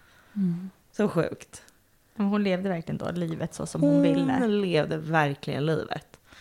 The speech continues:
Speaker 2: Det gjorde hon verkligen. Och det blir också så här, det är så sjukt att tänka, alltså, på något sätt så blir man så här, undrar om det på något så här universellt sätt, typ, att det, man visste typ att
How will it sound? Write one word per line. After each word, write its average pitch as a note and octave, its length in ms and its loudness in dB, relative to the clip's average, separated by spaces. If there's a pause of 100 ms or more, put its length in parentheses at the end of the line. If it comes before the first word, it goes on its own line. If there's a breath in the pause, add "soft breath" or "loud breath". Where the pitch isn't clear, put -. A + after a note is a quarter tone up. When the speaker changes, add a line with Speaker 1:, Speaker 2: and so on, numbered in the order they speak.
(540 loud breath)
Speaker 2:
Det A3 180 4
gjorde D#3+ 220 2
hon F#2 260 -4
verkligen. - 580 -4 (560 soft breath)
Och - 80 0
det G#3+ 80 8
blir A3 160 6
också A#3+ 260 0
så A3+ 80 0
här, D3+ 320 6
det G#3 280 4
är A#3+ 40 2
så E3 160 2
sjukt - 580 0
att D#3+ 100 -2
tänka, F#3+ 340 4
alltså, F3+ 200 4
på G#3 100 0
något A#3 220 4
sätt F3+ 160 -2
så - 60 -14
blir F3 100 -2
man D#3+ 140 -2
så E3 100 0
här, D#3 200 0 (640 soft breath)
undrar G#3+ 420 6
om A3+ 360 6
det G3 120 2
på F#3 140 -4
något G3+ 320 0
så - 160 -4
här D#3+ 220 2
universellt G3 920 2
sätt, - 720 0
typ, E3 460 0 (480 loud breath)
att - 400 -8 (120)
det, F#3 340 -4
man F#3+ 340 2
visste - 580 0
typ E3 380 0
att - 260 -2